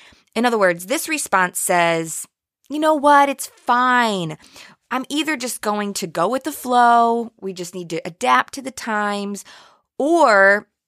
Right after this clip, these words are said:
sometimes this approach takes the form of withdrawing from the battle.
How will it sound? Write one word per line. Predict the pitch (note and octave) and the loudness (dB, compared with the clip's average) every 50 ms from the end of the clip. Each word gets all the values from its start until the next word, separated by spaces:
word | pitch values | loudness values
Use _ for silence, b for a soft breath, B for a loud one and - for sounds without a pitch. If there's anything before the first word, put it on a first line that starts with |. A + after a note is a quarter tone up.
| - - | -16 -8
sometimes | - - B3 A#3 - B3 A#3 A3+ G#3+ F#3+ | -6 -6 -4 -2 -2 0 0 0 -2 -4
this | G3 G#3 - | -6 -6 -6
approach | G#3 G3+ - - G#3 G3 F#3+ - - | -8 -8 -4 -2 -2 -2 -2 -6 -10
takes | - - A3 G#3 F#3+ - - - - | -10 -8 -8 -8 -8 -10 -12 -12 -12
the | - F3 F#3 F#3+ F#3+ F#3 F3+ F3+ F3 F3+ F3 b b b b b b b _ _ _ _ _ _ | -12 -10 -8 -6 -6 -6 -6 -6 -6 -8 -10 b b b b b b b _ _ _ _ _ _
form | - - - B3+ A3+ A3+ A3 A3 G#3+ G#3+ G#3 - - | -14 -8 -4 -2 0 2 4 4 4 2 0 0 2
of | G3 G3+ G3 G3 F#3+ F3+ | 4 4 4 4 2 0
withdrawing | F#3+ F#3+ F3 E3+ - - F#3 F3+ G#3 G#3+ G#3+ G#3+ G#3+ G#3 G3+ G3+ | -2 -4 -4 -6 -14 -14 -4 0 2 4 4 4 2 0 -2 -4
from | G3+ - F3+ F3+ | -8 -8 -8 -8
the | E3 | -8
battle. | C#3+ D#3 D3+ - - - - _ | -8 -10 -10 -12 -14 -16 -18 _